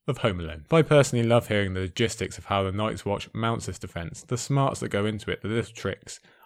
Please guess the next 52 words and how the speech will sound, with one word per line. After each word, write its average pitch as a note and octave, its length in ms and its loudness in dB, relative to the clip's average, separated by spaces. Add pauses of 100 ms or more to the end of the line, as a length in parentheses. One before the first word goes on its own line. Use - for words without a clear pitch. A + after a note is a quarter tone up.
I A#2 60 0
eat A#2 160 0
that G#2+ 180 -2
stuff - 260 -4
up. - 280 -4 (160)
That's D3 160 8
to C3+ 80 2
say B2+ 160 4
nothing B2 340 2
of G2 80 -4
the - 120 -4
individual G#2+ 500 0
bravery G#2+ 440 0
of F2+ 80 -4
men F#2+ 220 -6
thrust - 360 -2
into A#2 200 0
this A#2 160 -2
position G#2+ 420 -4
by G#2+ 160 0
the F#2+ 80 -2
fates. - 480 -8 (300)
But G#2 80 0
this A2+ 180 2
is G#2+ 120 -2
also A2+ 320 2
George, G#2+ 520 -2 (180)
so A2 120 -4
we A2 60 4
don't B2+ 160 4
get C3 140 2
to - 80 -14
tie C3+ 220 0
up D3+ 100 2
the A2+ 60 -2
sticky - 280 -4
bandits F2+ 420 -6
at G2+ 60 -2
the F2+ 120 2
end F2 160 -2
with F2+ 120 -8
a F#2+ 40 -8
coy F#2 260 -4
smile F2+ 340 -6
on F2 60 -6
our F2+ 100 -8
faces. E2+ 500 -8 (380)
People F#2 260 -6
fall, G2+ 460 -2
on F#2+ 140 -8
both G#2+ 200 0
sides, G2+ 420 -4